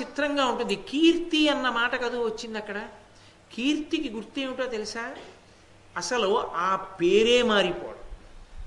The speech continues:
మీకు నేను ఒక ఉదాహరణ చెప్పాలి అంటే, రామచంద్ర ప్రభువు పుట్టినటువంటి వంశం ఇక్ష్వాకు వంశం. దానికి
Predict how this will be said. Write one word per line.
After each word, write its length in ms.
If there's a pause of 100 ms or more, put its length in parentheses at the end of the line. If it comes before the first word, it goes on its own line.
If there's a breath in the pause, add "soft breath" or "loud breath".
(1600)
మీకు 280
నేను 220
ఒక 80
ఉదాహరణ 480
చెప్పాలి 500
అంటే, 500
రామచంద్ర 520
ప్రభువు 440
పుట్టినటువంటి 640
వంశం 580
ఇక్ష్వాకు 560
వంశం. 340 (880 loud breath)
దానికి 640